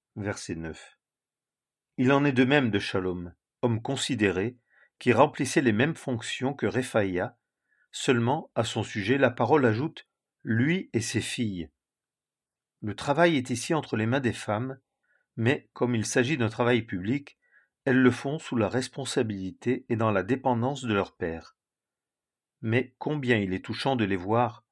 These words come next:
par amour pour la ville de Dieu et la restauration de son peuple, s'astreindre à un ouvrage auquel leur sexe n'était pas appelé et pour lequel leur force semblait insuffisante. Jedaïa, verset dix,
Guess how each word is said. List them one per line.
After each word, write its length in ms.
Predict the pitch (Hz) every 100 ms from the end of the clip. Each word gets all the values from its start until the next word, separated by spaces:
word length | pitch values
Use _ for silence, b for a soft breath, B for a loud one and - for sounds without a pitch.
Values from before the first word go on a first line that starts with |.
| _ _
par 160 | 98 104
amour 320 | 135 165 -
pour 200 | 123 110
la 100 | 95
ville 240 | 117 139
de 100 | 98
Dieu 400 | 85 87 107 131 _ _ -
et 80 | 101
la 120 | 95
restauration 680 | 120 143 - 139 117 - 131
de 100 | 104
son 200 | - 78
peuple, 400 | 107 117 - _ _ b b b b
s'astreindre 760 | - 160 - - 113 117 127
à 60 | 107
un 140 | 104
ouvrage 440 | 120 110 120 151 123
auquel 260 | 113 127
leur 200 | 117 92
sexe 320 | - 143 139 135
n'était 240 | 113 117
pas 240 | 113 131
appelé 440 | 127 - 87 120 - _ _ _
et 100 | -
pour 200 | 117 123
lequel 400 | 117 107 107 120
leur 180 | 104 90
force 300 | - 135 139
semblait 420 | - 107 101 113 -
insuffisante. 840 | 120 - 90 85 78 73 - - _ _ _ _ _ _ _ _ _ _ _ _ _ _ _
Jedaïa, 760 | 104 113 135 120 104 98 135 - _ -
verset 380 | 95 92 -
dix, 400 | 95 120 - -